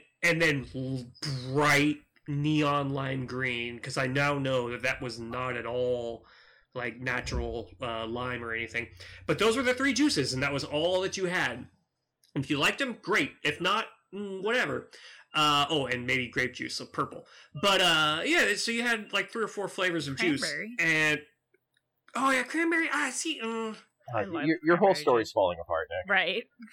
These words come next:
Speaker 1: It is. That's fine. Anyway,
Speaker 3: <laughs>
Speaker 1: I'll put, look, I will do, I will do the storyteller thing, and I will put pins in all of these right now.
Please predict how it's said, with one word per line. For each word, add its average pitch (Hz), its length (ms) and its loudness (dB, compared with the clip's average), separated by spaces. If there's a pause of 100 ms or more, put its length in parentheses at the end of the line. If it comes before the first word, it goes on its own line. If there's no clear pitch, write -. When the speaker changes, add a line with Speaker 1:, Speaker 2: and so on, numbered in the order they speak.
(140)
Speaker 1:
It 269 140 4
is. 247 340 6
That's 247 140 -2
fine. 220 180 10
Anyway, 208 280 8
Speaker 3:
<laughs> 196 80 10
Speaker 1:
I'll 226 160 6
put, 302 300 -2
look, 196 380 0
I 196 220 4
will 220 180 2
do, 196 600 -4
I 156 120 -4
will 170 140 -2
do 156 140 0
the 151 80 -2
storyteller 147 580 -2
thing, 131 240 -4
and 127 80 -4
I 127 40 -2
will 120 100 -6
put - 240 -8
pins 139 280 -2
in 127 80 -2
all 127 180 -2
of 120 100 -2
these 120 200 -6
right 127 240 -2
now. 123 280 0